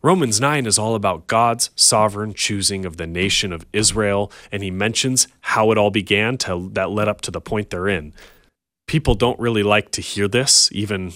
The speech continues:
Christians sometimes, especially those who hold to replacement theology.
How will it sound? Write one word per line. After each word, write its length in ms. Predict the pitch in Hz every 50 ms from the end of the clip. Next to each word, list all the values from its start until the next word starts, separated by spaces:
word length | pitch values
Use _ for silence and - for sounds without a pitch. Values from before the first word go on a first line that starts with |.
| - _ _ _ _ -
Christians 480 | - - 113 - - - 123 127 123 -
sometimes, 680 | - 127 123 123 - 123 120 139 147 147 - - - - _ _ _ _ _ _ _ _
especially 440 | - 104 - - 123 110 - - 117
those 280 | 101 107 110 110 104 -
who 360 | 110 98 95 92 87 87 90 _ _
hold 300 | - - 123 127 131 -
to 100 | - 147
replacement 600 | 147 147 147 - 156 151 143 - - 156 143 -
theology. 580 | 147 139 131 143 151 151 147 147 160 165 160